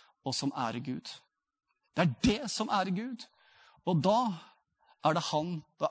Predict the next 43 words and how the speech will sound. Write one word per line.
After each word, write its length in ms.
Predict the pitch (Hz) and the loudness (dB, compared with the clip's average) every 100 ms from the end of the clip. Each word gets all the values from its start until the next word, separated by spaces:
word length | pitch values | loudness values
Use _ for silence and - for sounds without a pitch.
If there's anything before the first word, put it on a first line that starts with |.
| - | 2
ærer 320 | 196 143 143 | 4 4 0
vi 80 | 180 | -2
han 280 | 160 156 156 | -2 -2 -2
som 160 | 185 165 | -2 -2
sitter 280 | 139 - 160 | -4 -6 -8
på 100 | 151 | -6
tronen 380 | 165 127 127 131 | -6 -4 -4 -6
i 40 | |
våre 220 | 127 131 | -8 -6
liv. 220 | 131 151 - _ _ _ _ - - _ _ _ - | -6 -8 -14 _ _ _ _ -20 -20 _ _ _ 0
Amen. 400 | 131 131 131 123 - _ _ _ _ _ _ _ _ _ _ _ _ | 0 0 -4 -12 -18 _ _ _ _ _ _ _ _ _ _ _ _
Det 100 | 151 | -2
er 160 | 135 127 | 0 -2
den 160 | 120 123 | -4 -4
undervisningen 440 | 123 123 - 131 | -4 -4 -6 -6
jeg 80 | 123 | -6
hadde 160 | 120 123 | -6 -6
i 80 | 120 | -8
dag. 220 | - - - _ _ _ _ - | -8 -12 -18 _ _ _ _ -6
<clears throat> 180 | 127 104 - _ _ - - - - - - - | -4 -4 -10 _ _ -20 -20 -16 -16 -16 -10 2
Og 80 | 151 | 4
jeg 80 | 160 | 6
tror 120 | 160 | 10
det 80 | 175 | 10
er 100 | - | 10
så 160 | 170 170 | 6 6
viktig 360 | - - 135 | 2 2 4
undervisning. 480 | 143 147 123 - 240 | 6 6 4 4 4
Jeg 100 | 247 | 4
tror 140 | - 170 | 4 4
dette 260 | 151 151 | 4 6
her 140 | 139 143 | 6 6
er 100 | 151 | 6
så 240 | - 151 170 | 6 6 6
mange 240 | 147 143 | 6 8
mennesker 320 | 160 127 - | 6 4 2
som 120 | 151 147 | 6 6
sliter 380 | 135 117 156 | 6 2 2
på 100 | 160 | 4
dette 120 | 143 143 | 6 6
området 320 | 131 123 131 | 6 4 4
her 140 | 135 | 4
sånn, 240 | 147 214 | 4 4